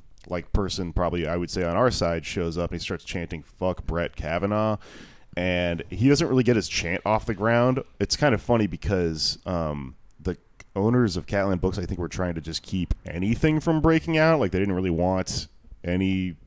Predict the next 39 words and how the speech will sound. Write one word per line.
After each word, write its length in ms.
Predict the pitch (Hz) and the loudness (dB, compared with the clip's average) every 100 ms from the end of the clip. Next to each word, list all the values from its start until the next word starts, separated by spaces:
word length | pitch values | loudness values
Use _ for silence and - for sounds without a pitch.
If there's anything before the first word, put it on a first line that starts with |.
| - - | -20 -16
chance, 440 | - - 90 92 92 | -8 -4 -2 -2 -4
or 140 | 80 | -4
not 200 | 120 131 | -2 -2
chance, 220 | - 87 82 | -2 -4 -6
but, 120 | - | -8
like, 140 | 92 | -6
any 200 | 92 107 | -2 -4
violence 480 | 87 73 90 87 85 | -4 -8 -8 -8 -8
to 60 | 87 | -6
break 140 | 87 | -4
out 80 | 87 | -4
on 60 | 85 | -6
either 180 | 82 76 | -8 -8
side 240 | - 80 | -8 -6
of 80 | 80 | -6
any 80 | 71 | -6
of 40 | 73 | -8
this, 140 | - | -8
right? 200 | 80 82 | -8 -4
So 240 | 104 101 95 - - - | 2 2 2 -6 -16 -18
it's 100 | - | -2
all 80 | 180 | -2
kept 220 | 180 196 | 0 0
to 80 | 170 | 2
a 40 | 107 | 2
minimum. 340 | 110 101 85 | 2 0 -2
And 100 | 82 | -4
this 100 | 95 | -2
guy 120 | 117 | -2
starts 320 | 113 107 - | -2 -2 -6
chanting, 320 | - - 107 98 | -8 -2 -2 -2
"Fuck 380 | - 180 160 - | 0 0 0 0
Brett 260 | 170 139 | 0 0
Kavanaugh," 520 | 170 160 151 127 107 | 2 2 4 4 2
and 100 | 80 | 2
he's 100 | 98 | -2
just 160 | 104 113 | -2 2
doing 160 | 120 | 4
it 100 | 127 | 4